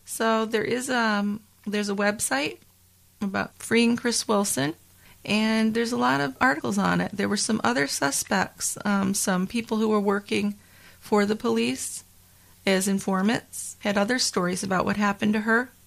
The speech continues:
which were interesting. Her boyfriend actually failed a couple of questions on the lie detector test.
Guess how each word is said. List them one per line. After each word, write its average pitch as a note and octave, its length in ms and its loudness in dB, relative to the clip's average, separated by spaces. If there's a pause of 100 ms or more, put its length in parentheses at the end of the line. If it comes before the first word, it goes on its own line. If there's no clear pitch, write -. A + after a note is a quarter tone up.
(160)
which G3+ 200 -6
were - 80 2
interesting. - 680 2 (640)
Her G3+ 340 0
boyfriend G3 640 0
actually G#3 560 -4
failed G#3 540 -4 (440)
a G#3+ 60 -6
couple G3+ 300 -2
of G3 60 -10
questions G#3+ 500 0
on G3 100 2
the F#3 80 0
lie F#3 200 0
detector A3+ 440 -6
test. - 480 -4